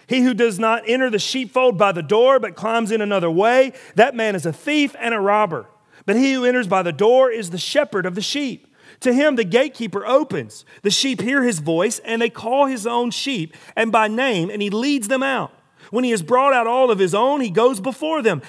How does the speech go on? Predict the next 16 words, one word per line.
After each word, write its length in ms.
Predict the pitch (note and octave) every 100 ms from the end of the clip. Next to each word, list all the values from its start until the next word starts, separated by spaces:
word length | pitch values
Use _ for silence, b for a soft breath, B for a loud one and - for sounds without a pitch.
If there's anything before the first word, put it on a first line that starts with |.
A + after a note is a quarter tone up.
| B
and 220 | G#3+ A3
the 60 | F#3+
sheep 440 | - D4 D4+ -
follow 360 | C4+ C4+ C#4 G#3
him, 320 | E3+ E3+ G#3 B
for 200 | - B3+
they 120 | A#3+
know 360 | A3 B3+ D#4+ D#4
his 180 | C#4+ A#3
voice. 560 | D#4+ C#4 B2+ - - _ b b
A 80 | G#3
stranger 640 | - - C4 D#4+ C#4 E3+ F#3
they 160 | A3+
will 140 | B3 A#3+
not 260 | A#3+ G3
follow, 460 | B3+ C4+ A#3+ C#3+